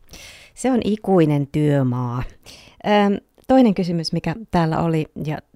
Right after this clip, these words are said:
ää, tällaisia mä muistan joskus nähneeni, mutta tää on musta ihan hauska, kun mä rupean naurattaa, koska mä en olisi varmastikaan kuunnellut omia ni-, neuvojani, jos näin olisi käynyt. Mutta tota, jos voisit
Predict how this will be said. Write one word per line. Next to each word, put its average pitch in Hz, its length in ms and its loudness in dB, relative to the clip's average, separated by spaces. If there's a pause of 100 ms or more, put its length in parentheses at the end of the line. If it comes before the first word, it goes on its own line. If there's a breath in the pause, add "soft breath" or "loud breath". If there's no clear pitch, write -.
ää, 156 300 -8
tällaisia 160 380 -4
mä 151 80 -4
muistan 160 380 -4
joskus 156 340 -8
nähneeni, 156 440 -4
mutta 156 180 -10
tää 151 80 -4
on 151 60 -4
musta 151 240 -8
ihan 151 140 -4
hauska, 151 480 -4
kun 147 140 -10
mä 151 60 -8
rupean 151 240 -4
naurattaa, 156 480 -4
koska - 260 -12
mä 151 100 -4
en 147 60 -4
olisi 151 140 -8
varmastikaan 151 640 -6
kuunnellut 156 440 -4
omia 160 260 -2
ni-, 160 200 -4
neuvojani, 165 560 -2
jos 165 180 -8
näin 165 280 -2
olisi 165 180 -6
käynyt. 175 340 0 (560 loud breath)
Mutta 170 280 -4
tota, 160 400 -4 (800)
jos 240 200 0
voisit 170 240 -2